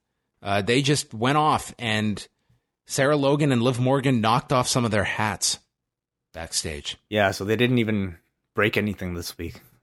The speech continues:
Speaker 2: I guess they
Speaker 1: No.
Speaker 2: ran out of the, the budget for props.
Speaker 1: Yeah, maybe, maybe No Way Jose was, he was light on his, uh, on his business endeavors tonight. He was, he was searching in Buffalo for some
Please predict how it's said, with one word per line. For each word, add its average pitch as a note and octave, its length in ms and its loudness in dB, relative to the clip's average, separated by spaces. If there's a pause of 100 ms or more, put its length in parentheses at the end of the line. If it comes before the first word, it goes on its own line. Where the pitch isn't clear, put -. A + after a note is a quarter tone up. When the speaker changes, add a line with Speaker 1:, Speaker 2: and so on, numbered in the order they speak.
(720)
Speaker 2:
I G2 60 -8
guess F#2 160 -2
they G2+ 100 0
Speaker 1:
No. F#2+ 60 2
Speaker 2:
ran G2 180 2
out F#2 100 2
of F2+ 100 0
the, F2 260 -4 (120)
the F2+ 60 -10
budget F2 440 -4 (320)
for - 80 -14
props. - 500 -4 (400)
Speaker 1:
Yeah, D#2+ 180 -6
maybe, F2+ 420 0 (160)
maybe F#2 180 -8
No F#2+ 160 0
Way F#2+ 160 4
Jose G2 340 4
was, - 400 -2 (1160)
he F#2 100 -18
was F#2 160 -10
light G2+ 380 2
on F#2 220 -4
his, F2 460 -2 (580)
uh, E2 300 -6 (1400)
on G2+ 160 -4
his F2+ 160 -2
business G2+ 480 0
endeavors F2 440 0
tonight. E2+ 280 -8
He F2+ 100 -6
was, F2+ 180 -6
he F#2+ 100 -4
was F2+ 120 -4
searching G#2 360 0
in F#2 100 -4
Buffalo F#2+ 400 -2
for F2+ 180 -12
some F2 320 -10